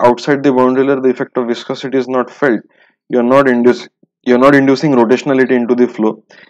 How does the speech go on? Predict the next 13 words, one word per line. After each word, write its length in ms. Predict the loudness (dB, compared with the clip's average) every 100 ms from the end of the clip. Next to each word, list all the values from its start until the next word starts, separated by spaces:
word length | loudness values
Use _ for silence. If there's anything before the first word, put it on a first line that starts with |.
| _ -6
and 220 | 0 2
that 200 | 2 2
means 320 | -2 -2 0
that 240 | 2 0 -2
if 180 | -6 -4
the 100 | -2
flow 160 | 0
is 140 | 2 2
irrotational 600 | 2 2 0 -2 -2 -2
at 140 | 0
the 80 | 0
in-, 200 | 0 -2
inlet, 400 | -2 0 0 -2